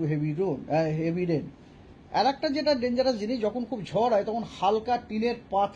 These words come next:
টাত উড়ে যায়, তো ওই,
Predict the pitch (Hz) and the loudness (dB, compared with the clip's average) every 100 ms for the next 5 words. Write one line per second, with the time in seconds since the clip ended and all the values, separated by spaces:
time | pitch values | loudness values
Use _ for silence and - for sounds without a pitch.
0 | - 220 202 214 202 147 123 - - - | 0 0 0 4 4 4 -2 -14 -18 -20
1 | - - - - - - 226 240 - - | -20 -20 -20 -20 -20 0 2 2 0 -8
2 | 190 240 269 | -2 0 0